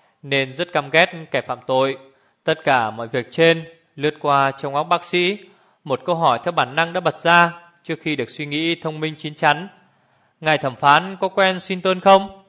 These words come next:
Tôi cảm thấy ngài có quen biết anh ta trước khi mở phiên tòa xét xử."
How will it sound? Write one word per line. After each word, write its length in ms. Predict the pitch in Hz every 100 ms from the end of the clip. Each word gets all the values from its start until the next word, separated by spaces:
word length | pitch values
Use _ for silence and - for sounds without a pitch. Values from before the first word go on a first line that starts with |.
| -
Tôi 100 | 170
cảm 180 | 147 117
thấy 240 | 135 143 170
ngài 280 | 170 143
có 120 | 117 131
quen 180 | 170
biết 100 | 165
anh 140 | 190 170
ta 320 | 175 175 175 - - _ _
trước 180 | 165
khi 260 | 165 165 160
mở 180 | 147 117
phiên 180 | - 165
tòa 160 | 139
xét 180 | 123 190
xử." 440 | - 165 117 139